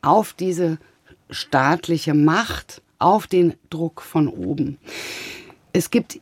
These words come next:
wie ich das eingangs schon sagte, Menschen, die ausweichen, Menschen, die in die innere Emigration gehen, Menschen, die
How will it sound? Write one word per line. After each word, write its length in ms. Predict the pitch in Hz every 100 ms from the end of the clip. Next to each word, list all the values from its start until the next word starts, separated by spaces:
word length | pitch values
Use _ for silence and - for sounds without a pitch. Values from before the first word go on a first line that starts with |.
| _
wie 220 | 156 190
ich 100 | 175
das 160 | 202 180
eingangs 460 | 160 185 190 180
schon 220 | - 175 170
sagte, 560 | 160 180 - 165 143
Menschen, 680 | - 170 165 175 - 160 151
die 200 | 143 - -
ausweichen, 960 | 185 214 220 175 156 160 156 - 156
Menschen, 440 | 165 170 185 185 165
die 180 | 160
in 80 | 185
die 160 | 170 -
innere 440 | 220 208 185 -
Emigration 760 | - 196 175 180 165 190 175 170
gehen, 240 | 170 170 156
Menschen, 500 | 170 220 - 196 175
die 240 | 170 175